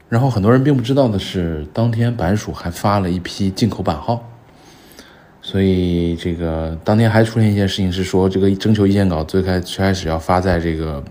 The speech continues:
叫中国法律网上，因为中国所有的这些行业管理办法都需要发在这个中国法律网上做征求意见。然后当天下午，这个中国法律网上这份文件就下了，但版署的文件还在，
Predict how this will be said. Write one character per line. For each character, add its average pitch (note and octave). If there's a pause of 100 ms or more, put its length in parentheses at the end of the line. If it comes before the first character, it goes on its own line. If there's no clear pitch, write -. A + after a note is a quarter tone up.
叫 F2+
中 G#2
国 G#2+
法 F2+
律 F2
网 G2
上， - (120)
因 F#2
为 F#2
中 G#2
国 F#2
所 F#2+
有 F#2
的 C#2
这 D2
些 E2+
行 F2
业 F2+
管 F2
理 F2
办 F#2
法 E2+ (480)
都 G2+
需 -
要 G2
发 F2+
在 F#2
这 E2+
个 D#2+
中 F2
国 G2
法 D#2+
律 E2+
网 -
上 D#2+
做 D#2
征 E2+
求 E2
意 F#2+
见。 D#2 (800)
然 F2
后 F2+
当 G#2
天 A#2
下 A2+
午， E2
这 F2
个 D#2 (360)
中 A2+
国 A#2
法 A#2+
律 G2+
网 G#2
上 E2
这 F2+
份 F2
文 D#2
件 F2+
就 E2+
下 -
了， - (800)
但 A2+
版 G#2
署 -
的 -
文 D2+
件 E2
还 -
在， -